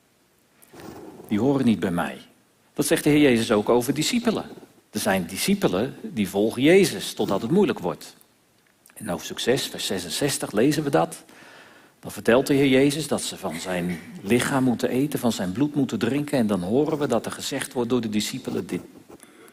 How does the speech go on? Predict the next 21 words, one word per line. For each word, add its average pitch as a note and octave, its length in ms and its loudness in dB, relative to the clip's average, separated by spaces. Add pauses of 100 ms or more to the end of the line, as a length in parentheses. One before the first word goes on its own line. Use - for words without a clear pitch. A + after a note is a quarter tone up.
(220)
dit - 200 -12
is - 200 -10
de, - 140 -14 (120)
dit - 160 -12
is - 200 -14
de, - 80 -20 (320)
kom - 160 -10
op. - 280 -14 (960)
We - 80 -10
gaan F2+ 160 -4
weg." - 340 -8 (840)
En G2 200 -2
vele E3+ 480 6
discipelen B2+ 500 0
gaan G2 180 -4
weg. F#2+ 300 -10 (260)
Het G#2 140 -10
waren G#2+ 300 2
niet A#2+ 340 -2
zijn D#3 520 0
discipelen. - 600 -6